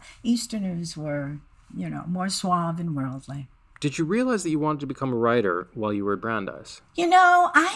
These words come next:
Speaker 1: no. Um, I have, I had, I had always been told by teachers from grammar school on that I wrote really well. I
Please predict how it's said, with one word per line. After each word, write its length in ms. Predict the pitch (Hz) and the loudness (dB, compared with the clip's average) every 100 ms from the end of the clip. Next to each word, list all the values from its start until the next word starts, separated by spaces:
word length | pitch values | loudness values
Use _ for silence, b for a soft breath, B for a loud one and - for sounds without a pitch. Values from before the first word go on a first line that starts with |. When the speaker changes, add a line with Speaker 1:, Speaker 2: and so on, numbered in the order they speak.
| - 339 | -8 -6
Speaker 1:
no. 920 | 285 294 330 - - 269 - - - - | -4 -2 -2 -2 -2 -2 -2 -6 -6 2
Um, 420 | 254 247 247 247 - | 2 4 0 2 4
I 180 | 269 339 | 4 4
have, 220 | 302 - - | -2 -2 0
I 120 | 233 | 0
had, 180 | 233 - | 0 -2
I 140 | 190 196 | -2 -2
had 260 | 190 160 - | -2 -4 -2
always 360 | 170 214 262 | -2 0 -4
been 200 | - 277 | -2 -4
told 380 | 254 202 190 196 | -2 -4 -4 -6
by 140 | 208 220 | -6 -6
teachers 580 | 220 131 - 143 135 | -4 -4 -4 -8 -8
from 460 | - 131 127 127 110 | -4 -2 0 -2 -4
grammar 360 | 117 110 143 190 | -4 -2 -2 -2
school 340 | - 220 214 | -6 -8 -6
on 320 | 170 135 139 | -4 -4 -6
that 160 | 151 151 | -6 -8
I 100 | 151 | -8
wrote 260 | 156 170 175 | -4 -6 -6
really 280 | 185 185 | -8 -8
well. 360 | 190 202 262 - | -8 -8 -8 -10
I 120 | 147 | -10